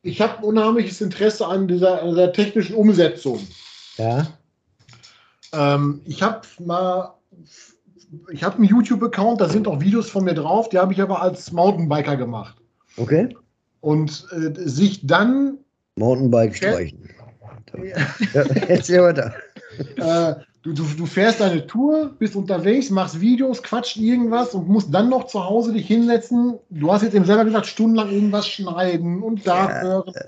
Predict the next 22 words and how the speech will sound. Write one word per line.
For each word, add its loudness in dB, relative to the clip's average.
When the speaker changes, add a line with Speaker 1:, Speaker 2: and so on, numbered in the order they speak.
Speaker 1:
Wie 0
ist -8
der 0
Ton 0
da? 2
Musst -2
du 0
da 0
irgendwas -2
Musik 4
runterpacken? -2
Speaker 2:
Mhm. -4
Kann -4
man -4
machen. 0
Speaker 1:
Äh, -20
das -18
ist -6
halt -2
sehr, 2
sehr -2
aufwendig. -2